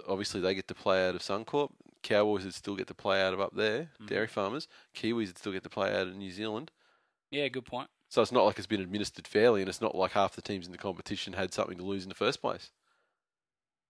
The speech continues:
Speaker 1: So it's easy for those teams to s-, to go, "Oh, yeah, cool, yeah, the Sydney teams can play, uh, fucking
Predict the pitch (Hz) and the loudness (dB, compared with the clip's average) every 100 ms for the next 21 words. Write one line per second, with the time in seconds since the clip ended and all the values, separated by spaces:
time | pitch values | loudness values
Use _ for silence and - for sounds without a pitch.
0 | - 107 92 92 110 98 98 92 117 - | -6 -4 -2 -2 -2 -2 -2 4 2 2
1 | 101 90 85 87 - 95 82 95 85 80 | -6 -6 -8 -10 -4 -4 -4 -6 -4 -2
2 | 92 87 - _ _ _ _ _ - 165 | -2 -2 -4 _ _ _ _ _ -2 2
3 | 175 127 135 120 - 143 143 123 - 117 | 4 4 4 0 -2 0 2 0 -2 -6
4 | 101 107 101 - - 104 98 92 98 - | -4 -4 -4 -8 -6 -4 -2 -4 -6 -6
5 | 107 - 95 98 | -8 -8 -12 -14